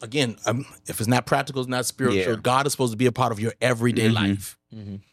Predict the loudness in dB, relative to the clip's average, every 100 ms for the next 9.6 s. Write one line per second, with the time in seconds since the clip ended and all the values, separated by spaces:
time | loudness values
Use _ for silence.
0 | -16 -14 -8 2 4 4 4 2 2 2
1 | 2 2 0 -2 -4 -4 -4 -4 -6 -6
2 | -6 -4 -4 2 2 2 0 -2 0 -2
3 | 0 0 0 -2 -12 -18 -4 0 0 2
4 | 2 2 2 2 2 0 0 0 0 0
5 | 0 0 -2 -2 0 0 2 2 2 -4
6 | -2 0 4 4 4 2 2 0 -2 -6
7 | -14 -8 -2 2 4 6 4 4 0 0
8 | 2 -2 -2 -4 0 0 0 0 0 0
9 | -4 -2 0 2 2 0